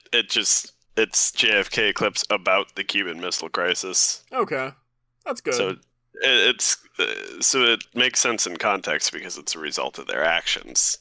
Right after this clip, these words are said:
Speaker 2: Yeah. I just didn't know if it was gonna be like,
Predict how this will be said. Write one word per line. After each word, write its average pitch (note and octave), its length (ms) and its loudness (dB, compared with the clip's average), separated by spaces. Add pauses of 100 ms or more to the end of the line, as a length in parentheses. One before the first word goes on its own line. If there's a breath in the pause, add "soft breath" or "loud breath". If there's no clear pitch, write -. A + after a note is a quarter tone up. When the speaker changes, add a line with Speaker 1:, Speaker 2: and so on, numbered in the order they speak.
(100)
Speaker 2:
Yeah. E3+ 180 -2 (2250)
I G3 60 2
just E3+ 160 -4
didn't F#3 140 0
know E3 100 2
if D#3 80 -2
it E3+ 40 -6
was D#3 140 -4
gonna E3 100 -4
be E3 100 0
like, C#3+ 260 -2